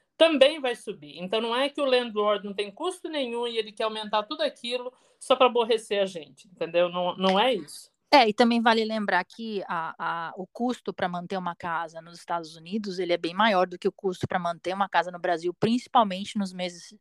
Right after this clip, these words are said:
Speaker 2: ah, de inverno, né? Aonde, ah, o, o aquecimento da casa, ou ele é a, seja gás, ou seja elétrico, isso, isso gera custo, né?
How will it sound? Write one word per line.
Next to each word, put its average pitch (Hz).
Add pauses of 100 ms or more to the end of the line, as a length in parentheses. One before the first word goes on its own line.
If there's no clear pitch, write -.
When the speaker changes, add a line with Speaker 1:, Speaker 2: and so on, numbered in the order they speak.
(120)
Speaker 2:
ah, 175
de 170
inverno, 196
né? 185 (440)
Aonde, 175 (320)
ah, 156
o, 170
o 165
aquecimento 170
da 170
casa, 175
ou 180
ele 175
é 175
a, 160 (180)
seja 180
gás, 170
ou 156
seja 185
elétrico, 175
isso, 208
isso 196
gera 220
custo, 208
né? 156